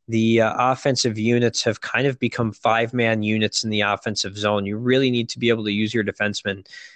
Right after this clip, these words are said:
uh, if you're gonna score goals. So, uh, I think, uh, that's the trend.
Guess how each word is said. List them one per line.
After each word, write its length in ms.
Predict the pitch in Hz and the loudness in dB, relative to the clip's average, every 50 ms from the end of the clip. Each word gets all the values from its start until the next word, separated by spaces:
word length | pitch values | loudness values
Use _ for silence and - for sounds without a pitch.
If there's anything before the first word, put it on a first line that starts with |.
| _ _ _ | _ _ _
uh, 360 | 113 107 104 104 104 104 90 82 | 0 2 2 4 2 2 0 -2
if 160 | 104 - - | -4 -4 -2
you're 120 | 113 107 | -2 0
gonna 140 | 107 104 101 | 0 0 0
score 360 | - - - - 104 104 104 | -2 -2 0 2 2 2 2
goals. 400 | 101 101 101 101 101 95 92 - - | 2 0 2 4 4 4 2 0 -2
So, 300 | - - 110 104 104 - - - - - _ - | 0 2 2 2 0 -2 -6 -20 -20 -12 _ 0
uh, 160 | 110 110 101 - - - - | 2 2 2 0 -4 -8 -4
I 120 | - 110 107 | -2 -2 -2
think, 480 | - _ - 127 123 127 123 - - | -2 _ -2 0 0 0 0 0 2
uh, 180 | 120 117 117 110 107 | 4 4 4 4 2
that's 340 | 110 110 110 120 - - - | 2 0 0 0 -2 -4 -4
the 140 | - 113 - | -2 -2 -2
trend. 640 | - - - - 120 113 113 117 123 131 127 123 | -2 -4 -2 2 2 4 4 4 4 2 2 0